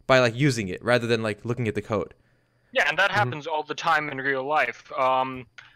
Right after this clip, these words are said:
Speaker 2: that happened a lot in Microsoft when they were trying to first replicate, uh, Xerox's computers. They couldn't look at the source code for the user interface, but they could look at the user interface and try to build their own.
Speaker 1: Yes,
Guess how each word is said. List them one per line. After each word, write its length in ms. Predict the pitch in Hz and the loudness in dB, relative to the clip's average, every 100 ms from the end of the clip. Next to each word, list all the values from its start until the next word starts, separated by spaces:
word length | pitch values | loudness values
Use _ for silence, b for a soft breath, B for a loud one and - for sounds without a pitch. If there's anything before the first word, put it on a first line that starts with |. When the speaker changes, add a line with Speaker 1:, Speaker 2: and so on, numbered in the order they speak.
| _ | _
Speaker 2:
that 120 | 151 | 0
happened 320 | 170 185 175 | 2 0 0
a 60 | 156 | 0
lot 260 | 147 147 151 | 4 2 2
in 160 | 143 | -6
Microsoft 640 | 135 135 139 135 135 123 139 | -2 0 0 -2 -2 -2 -2
when 100 | 135 | -2
they 100 | 135 | -2
were 80 | 135 | -2
trying 320 | 143 127 131 | -2 -2 -4
to 320 | - 131 131 | -10 -10 -12
first 280 | - 135 127 | -6 -4 -2
replicate, 440 | 139 131 131 127 | -4 -2 -2 -2
uh, 220 | 127 120 113 | -2 -2 -2
Xerox's 560 | 107 147 139 120 113 | -2 2 2 2 -6
computers. 520 | - 107 110 117 123 - b b b _ 127 | -14 -10 -8 -8 -10 -14 b b b _ -10
They 540 | 123 160 160 156 151 - | 0 2 4 2 -2 -2
couldn't 560 | 185 190 196 170 - - _ - | 0 2 0 -2 -12 -18 _ -4
look 280 | 147 175 | 0 0
at 100 | 160 | 0
the 60 | 139 | -4
source 260 | - 160 - | -2 -4 -2
code 240 | 151 135 | -6 -8
for 80 | 131 | -10
the 100 | 120 | -8
user 260 | 123 123 | -8 -6
interface, 640 | 120 190 208 131 160 - - _ _ _ _ _ _ 135 | -6 -4 -2 -2 -2 -6 -12 _ _ _ _ _ _ -6
but 160 | 147 147 | -4 0
they 100 | 147 | 0
could 140 | 131 | 0
look 120 | 135 | -4
at 80 | 135 | -2
the 60 | 120 | -2
user 220 | 123 127 | -2 -4
interface 300 | 135 123 117 | -4 -6 -6
and 140 | 117 - | -8 -4
try 180 | 120 | -4
to 80 | 110 | -2
build 180 | 120 110 | -4 -4
their 160 | 101 110 | -4 -2
own. 220 | 131 120 | -2 -2
Speaker 1:
Yes, 280 | 147 - | -2 -2